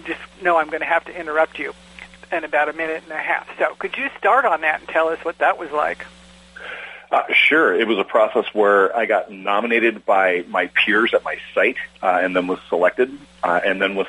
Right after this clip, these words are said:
Speaker 2: selected from my school district, uh, and eventually it went to the county, um, and I was selected there. I actually was a finalist for the state of California as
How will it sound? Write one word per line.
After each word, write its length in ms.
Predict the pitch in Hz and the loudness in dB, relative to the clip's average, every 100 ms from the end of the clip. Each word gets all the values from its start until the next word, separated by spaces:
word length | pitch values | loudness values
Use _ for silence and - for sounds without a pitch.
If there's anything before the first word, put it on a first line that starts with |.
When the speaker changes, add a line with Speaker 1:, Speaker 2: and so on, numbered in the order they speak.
| - | -2
Speaker 2:
selected 400 | 98 104 107 92 | 0 0 -2 -4
from 160 | 101 90 | -2 0
my 180 | 85 82 - | -2 -4 -8
school 300 | - 98 113 | -6 -4 -4
district, 460 | 107 127 - 165 - - - _ | -2 -2 0 -2 -2 -12 -14 _
uh, 400 | - 90 87 87 - - - - - - - | 0 2 2 2 0 -8 -10 -10 -12 -8 -4
and 140 | 110 | -2
eventually 360 | 104 120 127 127 | 0 0 2 2
it 60 | |
went 160 | 127 127 | 2 -2
to 40 | 113 | -6
the 80 | |
county, 520 | - - 127 104 80 - - | -8 -2 -2 -2 -6 -12 -6
um, 420 | 95 90 85 85 - - - - - - | 0 0 0 -6 -20 -20 -20 -20 -20 -10
and 100 | 104 104 | -2 0
I 40 | 98 | 0
was 100 | - | -2
selected 380 | 120 117 - 98 | 0 0 0 0
there. 220 | 104 107 | 2 4
I 100 | 101 | 4
actually 300 | 113 - 131 | 0 -2 -4
was 180 | 110 104 | -2 -2
a 80 | 98 | -4
finalist 520 | - 104 113 98 90 | -2 -2 0 -2 -4
for 120 | - | -2
the 100 | 87 | -2
state 240 | - 107 92 | -2 0 0
of 80 | - | 0
California 680 | 92 85 - 98 92 82 - | 0 0 0 -2 0 0 -2
as 120 | - | -4